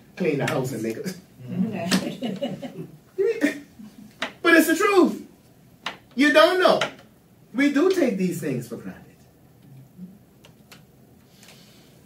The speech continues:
Speaker 1: But we're not in control. And that's the illusion.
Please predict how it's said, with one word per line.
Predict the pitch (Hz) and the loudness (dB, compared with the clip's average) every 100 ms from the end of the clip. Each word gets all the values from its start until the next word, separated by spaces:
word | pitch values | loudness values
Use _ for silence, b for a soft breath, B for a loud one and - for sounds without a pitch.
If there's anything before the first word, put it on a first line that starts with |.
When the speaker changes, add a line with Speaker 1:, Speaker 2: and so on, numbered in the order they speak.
| - - - | -20 -20 -10
Speaker 1:
But | 156 | -6
we're | 170 | -4
not | 175 170 | -4 -6
in | 165 | -8
control. | 160 156 175 160 131 | -10 -10 -10 -12 -6
And | 147 | -2
that's | 208 233 | 0 0
the | 240 | 2
illusion. | 196 185 202 226 190 196 127 - | 4 4 4 4 2 0 0 -6